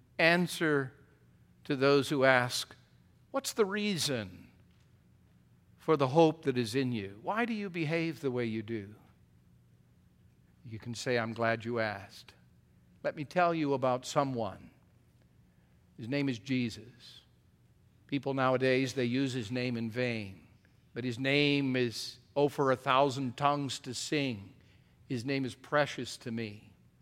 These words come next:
This is what he's done. And this is what he will do for you if you will have him, receive him, trust in him,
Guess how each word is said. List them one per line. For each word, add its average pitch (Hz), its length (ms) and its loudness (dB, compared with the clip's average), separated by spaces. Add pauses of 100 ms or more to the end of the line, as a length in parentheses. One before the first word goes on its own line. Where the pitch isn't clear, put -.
(1900)
This 147 160 -4
is 139 100 -4
what 151 160 2
he's 131 180 -4
done. 107 400 -8 (840)
And 135 160 0
this 139 140 -2
is 131 100 -4
what 135 160 2
he 139 140 2
will 139 180 2
do 139 640 -2 (920)
for - 220 -4
you 131 440 2
if 113 160 -4
you 135 60 -2
will 113 140 -4
have 139 340 -2
him, 98 400 -12 (680)
receive 165 560 0
him, 107 380 -2
trust 156 440 0
in 117 120 -2
him, 101 300 -8